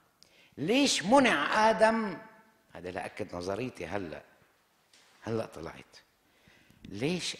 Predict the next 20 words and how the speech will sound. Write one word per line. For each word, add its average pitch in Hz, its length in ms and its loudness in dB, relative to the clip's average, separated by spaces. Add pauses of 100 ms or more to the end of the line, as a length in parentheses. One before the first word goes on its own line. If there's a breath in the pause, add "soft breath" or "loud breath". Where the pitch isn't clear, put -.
آدم 123 600 -4 (440)
منع 123 340 -6
من 101 220 -8
أكل 104 260 -6
شجرة 87 460 -8
الحياة؟ 85 440 -10 (1700)
كلنا 98 300 -6
الجواب: 92 520 -12 (540 loud breath)
لأنه 131 440 -6
أخطأ - 440 -12
حق - 320 -16
الله. 78 280 -10 (600)
لا، 127 340 -8 (1600 loud breath)
لأنه 92 600 -14
اكتشف - 720 -14
الله 90 440 -16 (680)
نقص - 360 -14
المحبة 82 540 -16
صارت 82 400 -10
عنده، 82 360 -16